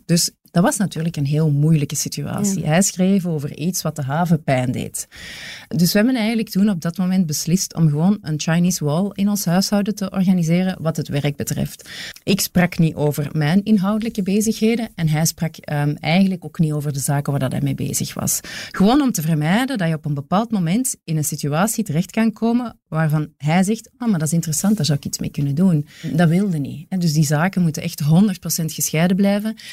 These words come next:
Speaker 1: En om ook elke zweem daarover weg te nemen naar de buitenwereld toe, heb ik gewoon gezegd, "Kijk, dat is uw job en mijn job is een andere job. We hebben iets gemeenschappelijk, maar om dat niet vervelend te maken, gaan we daar gewoon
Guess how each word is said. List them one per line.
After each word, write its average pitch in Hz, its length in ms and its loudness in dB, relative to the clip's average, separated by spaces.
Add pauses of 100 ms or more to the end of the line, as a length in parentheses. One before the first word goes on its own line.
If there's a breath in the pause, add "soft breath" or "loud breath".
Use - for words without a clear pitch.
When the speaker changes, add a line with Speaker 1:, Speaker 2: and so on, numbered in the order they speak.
(180 loud breath)
Speaker 1:
En 190 160 4
om 196 80 2
ook 202 180 -4
elke 202 360 -2
zweem 160 520 0
daarover 165 460 2
weg 165 200 0
te - 120 0
nemen 190 280 4
naar 156 120 -4
de 143 80 -4
buitenwereld 190 680 0
toe, 196 200 -4 (540 loud breath)
heb 196 120 2
ik 226 120 -2
gewoon 196 180 2
gezegd, 180 260 -4
"Kijk, 156 200 -2
dat 156 100 -2
is - 60 -2
uw 214 100 4
job - 360 -6 (240)
en 151 100 0
mijn 170 180 4
job 202 160 -2
is 170 80 -2
een 151 120 2
andere 220 300 2
job. 247 280 -6 (560)
We - 140 0
hebben 180 180 2
iets 165 180 0
gemeenschappelijk, 170 760 -2
maar 170 140 2
om 165 80 4
dat 143 120 2
niet 165 140 2
vervelend 160 440 0
te 160 80 0
maken, 151 340 0 (260 loud breath)
gaan 165 200 2
we 160 60 0
daar 151 160 -2
gewoon 156 400 -2